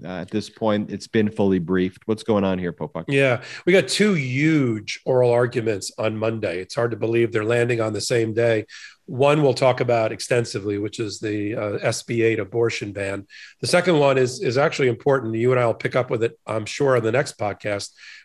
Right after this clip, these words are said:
Speaker 2: which is a Second Amendment case that defines whether, uh, states like New York can regulate and basically ban the concealed weapon, uh, or concealed carry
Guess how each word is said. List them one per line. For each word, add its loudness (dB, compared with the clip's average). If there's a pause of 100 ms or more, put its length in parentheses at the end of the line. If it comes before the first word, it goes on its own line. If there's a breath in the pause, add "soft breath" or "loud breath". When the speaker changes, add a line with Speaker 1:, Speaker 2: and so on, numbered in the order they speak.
Speaker 2:
which 0
is 2
a -4
Second 0
Amendment -2
case -6 (300 soft breath)
that -2
defines 0
whether, 2 (440 loud breath)
uh, 0
states 0
like -2
New -2
York 2
can -2
regulate 2
and -6
basically -2
ban 0 (600 loud breath)
the -2
concealed 2
weapon, 0 (240)
uh, -2
or -4
concealed -2
carry 0